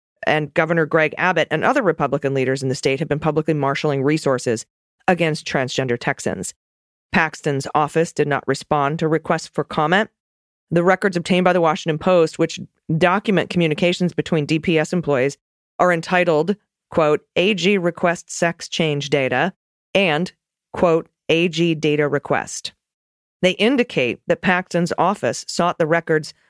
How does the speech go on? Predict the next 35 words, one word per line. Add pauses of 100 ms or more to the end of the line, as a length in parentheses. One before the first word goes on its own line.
(160)
a
month
after, (320)
a
month
after
the
state
Supreme
Court
ruled
that
Paxton
and
Abbott
had
overreached (240)
in
their
efforts
to
investigate
families
with
transgender
children
for
child
abuse. (1080)
This
is
straight
up
fascist
behavior.